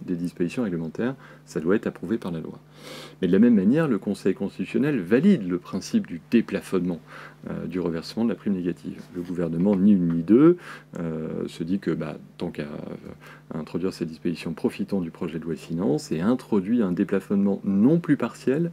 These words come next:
mais total, du reversement de la prime négative, euh, mesure qui est, qui est donc introduite dans le cadre du, euh, du, du projet de loi de finances pour deux mille vingt-quatre. Et dernière mesure, euh, alors, euh,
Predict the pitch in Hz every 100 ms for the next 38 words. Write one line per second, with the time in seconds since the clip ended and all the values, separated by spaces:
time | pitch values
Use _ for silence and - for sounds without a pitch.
0 | - 170 160 - 107 - 85 127 131 -
1 | - 90 92 113 117 107 - 101 131 87
2 | - 107 87 85 - 98 135 98 78 -
3 | - - - - 82 80 85 80 - -
4 | - 92 92 80 - 90 113 90 82 -
5 | 92 113 90 - 117 95 87 82 82 80
6 | - - 85 85 82 - - 92 90 90
7 | - 98 90 - 85 82 - 85 90 117
8 | 135 185 - - - - - - - 80
9 | 80 98 104 107 95 92 85 92 104 92
10 | 80 80 78 80 78 - - - - -